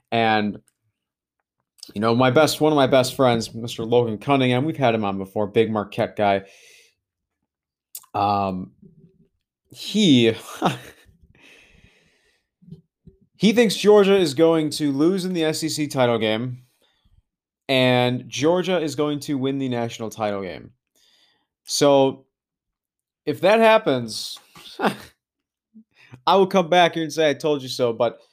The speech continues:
you know, I th-, I, th-, I don't see them losing two in a row, whether they win the national championship or not. I don't see them losing two in a row to Bama. Um, you know, that team is just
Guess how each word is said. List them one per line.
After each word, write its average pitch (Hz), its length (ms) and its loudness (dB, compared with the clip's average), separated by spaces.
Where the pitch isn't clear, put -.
you 139 80 -4
know, 147 60 4
I 160 80 6
th-, 165 180 -8
I, 160 100 0
th-, 170 220 0
I 170 100 2
don't 175 200 -4
see - 160 -6
them 160 200 -2
losing 143 360 -2
two 143 180 -4
in 135 80 -2
a 120 60 -4
row, 113 240 -2
whether 120 240 -2
they 117 120 -4
win 131 280 -4
the 127 80 -4
national 120 360 -6
championship 107 520 -12
or 107 40 -12
not. 104 320 -8
I 139 140 0
don't 131 200 0
see 127 180 -6
them 113 160 -8
losing 113 320 -6
two 120 180 -6
in 110 60 -6
a 107 60 -4
row 107 120 -2
to 98 60 -8
Bama. 104 400 -6
Um, 98 320 -2
you 110 60 -4
know, 113 120 0
that 127 220 2
team 127 280 0
is 110 120 -4
just - 320 -8